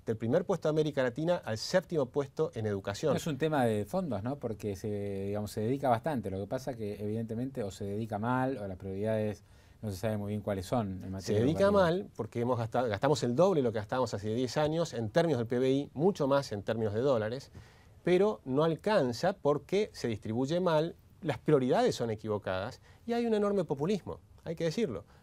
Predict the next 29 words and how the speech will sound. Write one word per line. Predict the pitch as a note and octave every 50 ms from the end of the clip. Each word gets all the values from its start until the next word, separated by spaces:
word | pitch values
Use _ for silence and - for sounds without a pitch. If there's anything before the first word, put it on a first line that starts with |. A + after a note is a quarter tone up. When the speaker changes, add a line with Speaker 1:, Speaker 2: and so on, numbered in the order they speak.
| - -
Speaker 1:
También | - D3+ D#3 E3+ G#3 B3 B3
en | A#3
la | F#3+
educación | F3+ E3+ D#3+ F3 D3+ - F#3+ G3 G#3 -
hay | E3 F3
un | F#3 F#3+
enorme | G3 G3 G3 G3+ G3 F3+ D3
populismo. | C#3 D3 C3 C#3+ E3 G3 D#3+ - - - - - - - - - - -
Nosotros | - C3+ B2 F3+ F3+ A3 D#3+
tenemos | - F#3 D#3
que | - D3
volver | C3+ B2+ B2+ C#3 D#3+ F#3+
a | G3
la | D3
educación | B2 A2+ G#2+ G#2+ G#2 - D3 D3+
de | D3+ C#3
excelencia, | A#2+ - - - A2 B2+ D#3 C#3 A2 G2 - - - G2 G2 - - - - - -
a | - - G#2+ A2 A#2 A#2 - - - - -
reconocer | D#3+ C#3 C3 B2 B2+ A#2 A2 G2+ - B2+ A#2
el | A2+ G2+
esfuerzo, | F#2+ - - E3 E3+ C#3+ A2 G#2 - - A2+ A2+ - - - -
reconocer | - A2 G#2 - G#2+ G#2 G2 - A#2+ A2
el | G#2+
mérito, | A2 C3 D#3 D#3 C3 A#2 G#2+ - A#2 A#2 A#2 - - - - -
buscar | - A2+ A2+ - D#3 D#3
que | D3+ D3+
la | B2
gente | A2+ - C#3 C3+ C3 C#3+ B2
progrese. | A2 - - G#2+ G#2+ A2+ C#3+ D#3+ C3 - - G2+